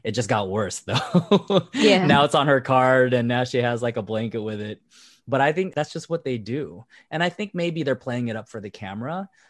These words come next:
Speaker 1: because everyone knows that scene where he showed up at the airport with her face.
Speaker 2: Yeah.
Speaker 1: So, you know, that's one of the things that I guess endears them,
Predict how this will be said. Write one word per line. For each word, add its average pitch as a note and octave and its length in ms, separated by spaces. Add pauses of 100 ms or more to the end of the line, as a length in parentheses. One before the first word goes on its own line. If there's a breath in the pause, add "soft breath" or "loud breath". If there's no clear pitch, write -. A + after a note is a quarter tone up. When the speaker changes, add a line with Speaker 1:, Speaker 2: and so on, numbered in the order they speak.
Speaker 1:
because C3+ 880 (260)
everyone C#3 380
knows B2+ 200
that C3 160
scene A#2+ 520
where G#2 440 (600)
he B2+ 140
showed A#2+ 240
up A#2 120
at A2 80
the - 100
airport G#2+ 360
with G#2 140
her G#2 180
face. A#2+ 480 (360 soft breath)
Speaker 2:
Yeah. G#3+ 160
Speaker 1:
So, C3 340
you D3+ 160
know, C3+ 120
that's C3+ 220
one C#3 120
of B2+ 80
the B2 100
things A#2+ 420
that G#2 340
I G#2+ 140
guess G2+ 300
endears G2+ 480
them, E2+ 280